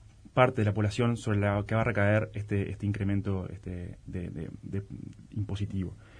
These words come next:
Eh, yo lo decía hace un ratito, son un poquito más de doscientas mil personas las que van a terminar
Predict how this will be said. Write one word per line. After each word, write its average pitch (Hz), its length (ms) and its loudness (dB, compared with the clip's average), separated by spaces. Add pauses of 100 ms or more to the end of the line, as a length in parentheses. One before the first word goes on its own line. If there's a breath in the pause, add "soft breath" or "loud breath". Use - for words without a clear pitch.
(120 soft breath)
Eh, 98 280 -2
yo - 140 0
lo 120 100 4
decía 110 160 2
hace 107 80 4
un 110 40 4
ratito, 123 240 4
son 151 140 6
un 156 120 2 (420 soft breath)
poquito 143 260 4
más 160 100 8
de - 40 6
doscientas 120 200 4
mil 127 80 4
personas 107 520 2
las - 120 -12
que - 80 -6
van 101 80 2
a 101 60 2
terminar 101 400 2